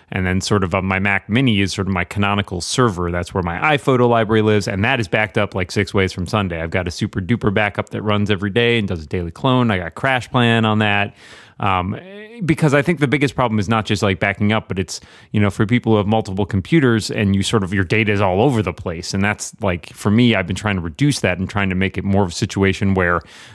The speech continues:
the important data I need is in one location rather than spread across three computers. Um, and I think the other challenge there is all these cloud services now, you know, which certainly, uh, say they're supposed to back up your stuff, things like Dropbox and iCloud.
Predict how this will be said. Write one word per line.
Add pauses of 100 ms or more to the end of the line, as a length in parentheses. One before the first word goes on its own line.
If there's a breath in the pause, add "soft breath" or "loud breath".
(100)
the
important
data
I
need
is
in
one
location
rather
than
spread
across
three
computers. (420 loud breath)
Um,
and
I
think
the
other
challenge
there
is
all
these
cloud
services
now,
you
know,
which
certainly,
uh,
say
they're
supposed
to
back
up
your
stuff,
things
like
Dropbox
and
iCloud.